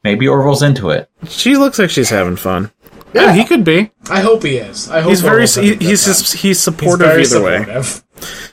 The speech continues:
Speaker 2: She's a defensive six grandma.
Speaker 3: Yep.
Speaker 4: She only has nine wounds, though.
Speaker 2: Yeah, well, I mean, it's, it's
Speaker 4: But,
Speaker 2: like,
Speaker 4: but she
Speaker 2: yeah.
Speaker 4: has a demise to be alive again.
Speaker 3: Yeah, she, she really has thirteen wounds so long as you don't get hit by something that ignores demise.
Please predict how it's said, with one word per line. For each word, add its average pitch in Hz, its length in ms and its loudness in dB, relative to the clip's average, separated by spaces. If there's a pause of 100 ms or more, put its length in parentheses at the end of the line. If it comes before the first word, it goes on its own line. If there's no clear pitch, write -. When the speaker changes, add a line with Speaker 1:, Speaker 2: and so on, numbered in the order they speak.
Speaker 2:
She's 294 240 2
a 113 40 0
defensive 175 580 -2
six 160 300 -2
grandma. 110 400 -2 (360)
Speaker 3:
Yep. 131 240 -2 (120)
Speaker 4:
She 156 140 -8
only 254 160 0
has 190 140 -2
nine 190 200 -2
wounds, 170 280 -2
though. 101 280 -8 (580)
Speaker 2:
Yeah, 185 320 2 (120)
well, 180 120 2
I 175 40 4
mean, 170 160 2
it's, - 320 -2
it's 123 160 -4
Speaker 4:
But, 175 240 4
Speaker 2:
like, 123 180 0 (140)
Speaker 4:
but 170 180 0
she 170 140 -2
Speaker 2:
yeah. 160 60 4
Speaker 4:
has 135 100 -4
a 131 80 -6
demise 139 540 -2
to 131 200 -4 (140)
be 123 140 -6
alive 107 360 -8
again. 104 300 -8 (240)
Speaker 3:
Yeah, 101 280 0 (120)
she, 139 220 0
she 165 160 2
really 196 260 4
has 156 280 2
thirteen 151 600 0
wounds 131 400 2
so 131 140 4
long 120 400 2
as 110 680 -2 (120)
you 113 220 -12 (120)
don't 120 340 0
get 110 160 -2
hit 127 160 -2
by 123 140 0
something 113 380 -2
that 107 100 -4
ignores 107 360 -2
demise. - 640 -4